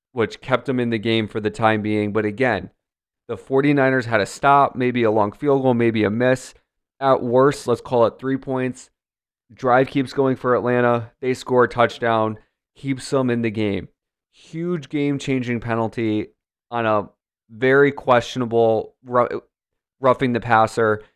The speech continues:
And the intention of the rule there to protect the quarterback, I mean, the Rodgers play and the Matt Ryan play, there, it's one thing for it to be soft or, listen, the defender knows better, but those were just frankly not roughing the passer.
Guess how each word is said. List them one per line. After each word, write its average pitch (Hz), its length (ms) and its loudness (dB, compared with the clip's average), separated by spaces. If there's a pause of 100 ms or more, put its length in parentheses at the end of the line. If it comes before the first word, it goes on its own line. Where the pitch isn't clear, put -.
(220)
And 113 380 -4
the 120 180 -2
intention 151 520 -2
of 139 100 -2
the 127 80 0
rule 120 280 0
there 127 180 4
to 117 80 0
protect 117 340 -6
the 110 100 -6
quarterback, 120 680 -2 (560)
I 131 140 -8
mean, 110 360 -4 (360)
the 123 100 -4
Rodgers 156 460 4
play 156 240 -2
and 135 80 0
the 123 60 2
Matt 120 240 4
Ryan 113 340 2
play, 107 500 0 (320)
there, 123 240 -2
it's 127 140 -6
one 156 240 0
thing 156 140 0
for 123 220 0
it 117 80 -2
to - 80 -18
be 104 120 -10
soft 123 560 0 (420)
or, 110 480 2 (160)
listen, 110 340 -6
the 98 80 -10
defender 131 340 -2
knows 113 200 2
better, 101 240 2
but 104 160 0
those 147 260 4
were 120 120 -2
just 104 180 -10
frankly 113 300 -6
not 107 340 2
roughing 110 300 4
the 98 80 -4
passer. 120 600 2